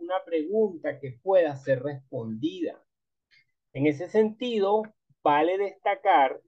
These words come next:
que la tesis de investigación es quizás un juego, eh, un juego en el cual nosotros decimos que vamos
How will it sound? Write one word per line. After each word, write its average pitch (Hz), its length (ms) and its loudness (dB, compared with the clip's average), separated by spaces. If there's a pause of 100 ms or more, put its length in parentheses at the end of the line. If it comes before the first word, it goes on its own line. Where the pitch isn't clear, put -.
(420)
que 170 100 0
la 165 160 4
tesis 220 300 0
de 220 80 0
investigación 190 920 -2
es 156 160 -8
quizás 196 460 -4 (140)
un 202 360 -8
juego, 214 920 4 (600)
eh, 135 920 0 (240)
un 175 180 -8
juego 202 300 0
en 214 100 -2
el 165 200 -4
cual 196 360 4
nosotros 160 480 -6
decimos 190 500 -8
que 156 60 -4
vamos 180 200 0